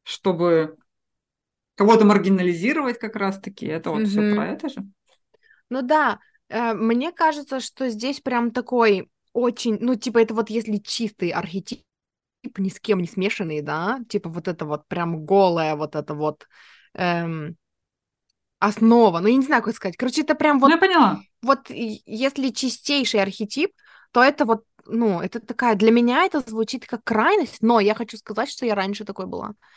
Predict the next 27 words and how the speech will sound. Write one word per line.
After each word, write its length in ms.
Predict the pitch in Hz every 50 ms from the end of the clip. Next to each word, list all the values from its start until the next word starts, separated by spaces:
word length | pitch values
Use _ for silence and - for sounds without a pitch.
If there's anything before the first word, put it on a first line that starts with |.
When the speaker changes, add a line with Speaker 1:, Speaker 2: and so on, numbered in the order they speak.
| - - _ _
Speaker 2:
Когда 280 | - 233 220 233 226 240
я 100 | 247 247
Speaker 1:
Ну, 60 | 226
Speaker 2:
была 500 | 226 233 233 226 - 233 226 214 196 -
вот 300 | - 196 196 202 202 196 -
в 160 | - - -
послешкольные 960 | - 226 226 226 - - 247 240 220 - - - 254 233 226 220 214 202 196 190
времена, 600 | 196 196 196 196 196 196 196 196 202 220 277 294
в 100 | - -
студенчестве, 800 | - - 226 208 185 196 208 220 277 320 - 294 - - - 202
я 180 | 196 185 196 196
была 280 | 196 190 185 175 170
такой. 440 | - 180 - - 151 143 143 - - _ _ _ _ _ _
Надо 260 | 190 190 190 202 208
было 200 | 190 190 190 185
обсуждать 480 | 190 190 - - 202 185 175 185 185 180
темы, 280 | - - 190 190 247 285
которые 300 | - 320 - 320 302 294
никто 260 | 294 294 - - 294
не 100 | 285 277
хочет 400 | 277 - 285 285 277 - 240 -
обсуждать, 680 | 254 - - - 262 240 226 226 240 233 226 214 202 202
Speaker 1:
Мгм, 420 | 233 202 196 196 196 196 202 214
Speaker 2:
но 180 | 233 254 269 247
при 200 | 208 226 202 196
Speaker 1:
мгм. 80 | 269 -
Speaker 2:
этом, 340 | 202 208 277 254 240 226